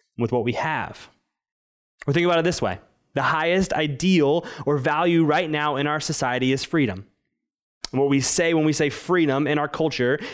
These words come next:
is individual and totalitarian freedom. It means I'm an island unto myself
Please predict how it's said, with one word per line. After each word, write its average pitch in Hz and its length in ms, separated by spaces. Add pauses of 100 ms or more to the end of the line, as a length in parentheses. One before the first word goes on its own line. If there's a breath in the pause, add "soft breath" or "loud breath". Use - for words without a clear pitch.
is 139 140
individual 151 880
and 139 140
totalitarian 135 1200 (260 loud breath)
freedom. 98 540 (840)
It 127 60
means 135 120
I'm 139 160
an 139 160
island 147 460
unto 147 260
myself 131 600